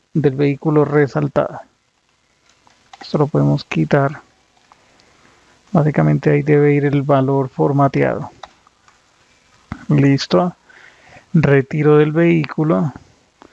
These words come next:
Veamos a ver si funciona hasta aquí. Eh, nos vamos a la aplicación, control R.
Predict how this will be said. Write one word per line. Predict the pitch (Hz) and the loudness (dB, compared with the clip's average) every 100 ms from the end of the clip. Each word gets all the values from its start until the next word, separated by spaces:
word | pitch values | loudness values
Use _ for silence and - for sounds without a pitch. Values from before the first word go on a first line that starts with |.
| _ _ _ - | _ _ _ -2
Veamos | 175 196 185 | 0 2 0
a | |
ver | 156 147 | 0 -2
si | - 175 | -6 -8
funciona | 143 151 139 160 151 | -6 -8 -6 -4 -2
hasta | 147 - | -4 -4
aquí. | 147 147 131 - _ _ _ - | -6 -6 -8 -10 _ _ _ -6
Eh, | 147 139 139 | -2 0 0
nos | 143 147 143 143 156 | -2 -2 -2 -4 -4
vamos | 156 151 147 143 147 156 160 156 - _ - | -4 0 2 2 2 0 -2 -4 -20 _ -2
a | 139 | 0
la | 135 131 | 2 0
aplicación, | - 160 175 160 185 151 175 | -2 -2 0 -2 -2 -2 -2
control | - 156 139 135 139 135 | -4 -2 0 -2 0 2
R. | 139 143 180 | 2 0 -6